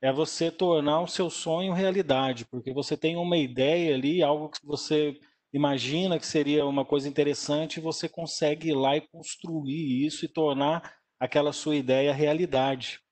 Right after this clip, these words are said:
né? E isso acontece de várias maneiras, né?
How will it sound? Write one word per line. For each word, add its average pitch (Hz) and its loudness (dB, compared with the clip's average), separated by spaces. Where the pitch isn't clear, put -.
né? 151 -2
E 131 0
isso 190 0
acontece 180 -2
de 170 -6
várias 160 2
maneiras, 143 0
né? 135 -2